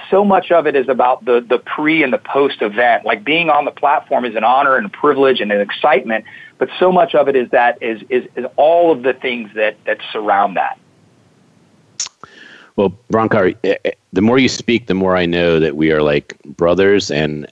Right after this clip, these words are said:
Speaker 2: it's gonna be amazing to not only meet you, to, but support you in all the different things you're doing. You know, I have to co-, connect you to Gregory Hammond in D C, who has a global gym for peace, and he has about a hundred and twenty cities across the world that,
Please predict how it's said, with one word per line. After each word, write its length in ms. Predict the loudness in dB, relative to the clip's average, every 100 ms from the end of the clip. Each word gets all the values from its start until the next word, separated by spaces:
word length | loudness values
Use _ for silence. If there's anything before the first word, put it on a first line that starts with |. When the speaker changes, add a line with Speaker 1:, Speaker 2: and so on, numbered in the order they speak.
| -4
Speaker 2:
it's 160 | -2
gonna 140 | -2 -2
be 80 |
amazing 640 | -2 0 2 2 0 -2 -4
to 280 | -6 -6 -6
not 120 | -4
only 140 | -2 -2
meet 240 | -2 -2
you, 100 | -2
to, 100 | -4
but 160 | -6 -6
support 380 | -10 -6 -4
you 80 | -4
in 80 | -4
all 140 | -4
the 100 | -4
different 300 | -4 -6 -6
things 160 | -6 -4
you're 100 | -4
doing. 260 | -2 -4 -4 -8 -14 -14 -4
You 200 | -2 0
know, 240 | 0 0 0
I 200 | 0 2
have 200 | 0 -2
to 80 | -4
co-, 260 | -2 -2 -6 -8
connect 280 | -6 -4
you 60 | -6
to 140 | -6 -6
Gregory 720 | -4 0 0 2 2 4 2
Hammond 640 | -2 -2 0 0 -4 -6
in 200 | -8 -6
D 160 | -4 -6
C, 340 | -2 0 0
who 100 | 0
has 200 | -2 -2
a 220 | -4 -4 -8 -20 -20 -20 _ 0
global 340 | 0 2 0
gym 300 | 0 -2 -2
for 100 | -4
peace, 400 | -6 -2 -2 -2
and 60 | -4
he 40 |
has 120 | -6
about 140 | -4 -6
a 40 |
hundred 260 | -4 -2 -4
and 120 | -6
twenty 240 | -10 -8
cities 520 | -6 -2 0 0 -2 -6
across 420 | -6 -4 -4 -6
the 260 | -4 -4 -6 -14 _ _
world 240 | 0 2 2
that, 140 | -2